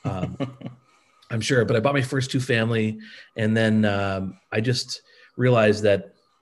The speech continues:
Speaker 1: selling real estate would be a, you know,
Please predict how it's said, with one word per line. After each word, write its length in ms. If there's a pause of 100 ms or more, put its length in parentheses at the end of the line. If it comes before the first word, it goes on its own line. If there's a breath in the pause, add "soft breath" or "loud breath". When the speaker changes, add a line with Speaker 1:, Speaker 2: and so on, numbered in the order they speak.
(720 loud breath)
Speaker 1:
selling 280
real 140
estate 340 (120)
would 180
be 220
a, 260
you 140
know, 160